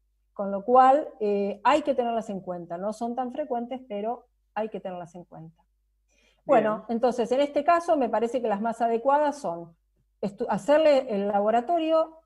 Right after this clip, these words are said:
Speaker 1: en este caso pedimos ecoendoscopía, porque él ya tenía tomografía y resonancia que no nos habían aportado nada, entonces no volvería a insistir por el mismo método. Y obviamente, como bien dijo Analía, la importancia en la recurrencia,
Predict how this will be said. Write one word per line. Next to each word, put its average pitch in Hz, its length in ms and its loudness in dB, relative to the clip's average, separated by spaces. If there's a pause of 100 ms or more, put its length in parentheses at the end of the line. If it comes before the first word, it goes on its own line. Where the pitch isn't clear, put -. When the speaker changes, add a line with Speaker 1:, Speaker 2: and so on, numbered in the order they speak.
(140)
Speaker 1:
en 220 100 -6
este 220 220 -4
caso 254 280 0
pedimos 269 520 0
ecoendoscopía, 262 840 0
porque 240 360 -4
él 381 100 -6
ya 320 140 -2
tenía 302 420 -2
tomografía 202 480 -4
y 262 40 2
resonancia 247 580 -4
que 208 100 -6
no 220 100 -6
nos 208 160 -8
habían 202 180 -6
aportado 190 440 -6
nada, 185 180 -10
entonces 247 280 -6
no 320 160 0
volvería 254 400 0
a - 20 -4
insistir 190 420 -8
por 180 120 -6
el 185 80 -8
mismo 180 240 -12
método. 175 420 -14 (400)
Y 294 120 4
obviamente, 285 640 6 (400)
como 208 460 0
bien 247 200 0
dijo 254 200 -2
Analía, 254 680 4
la 190 340 0
importancia 254 800 0
en 220 60 0
la 202 100 0
recurrencia, 240 1040 2